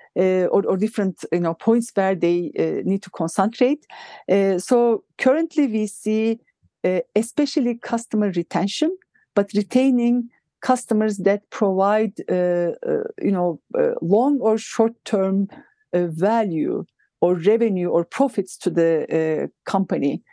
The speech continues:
We find that to be a very important focus point. Uh, and the other one is sales forecasting. Uh, this is not, I know this is not so relevant for the, uh, finance industry, but in general, forecasting,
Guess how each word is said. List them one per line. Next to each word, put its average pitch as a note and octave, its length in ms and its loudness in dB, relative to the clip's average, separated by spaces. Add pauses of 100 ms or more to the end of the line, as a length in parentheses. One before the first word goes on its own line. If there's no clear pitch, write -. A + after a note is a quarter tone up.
(220)
We G#3+ 120 4
find A#3+ 500 2
that A#3 300 2
to A3 100 0
be G#3 180 2
a F#3+ 140 0
very G#3+ 640 0
important F#3 560 0
focus G#3 400 -2
point. D4 400 -2 (560)
Uh, F#3 100 4
and A3 160 4
the B3 100 4
other C4 140 2
one A#3 160 2
is A3 140 -2
sales G#3+ 300 0
forecasting. F3 960 -2
Uh, D#3+ 320 2 (280)
this A3+ 200 0
is - 20 -6
not, A3 220 0
I F#3+ 80 0
know G#3 120 0
this F#3+ 180 -8
is G#3 60 -4
not G3 180 -2
so - 180 0
relevant F3 360 0
for - 220 -2
the, E3 300 0 (380)
uh, D#3 80 4
finance G3 500 -2
industry, E3 480 -2
but E3+ 160 0
in A3 140 2
general, C4 340 0
forecasting, D#3 920 -4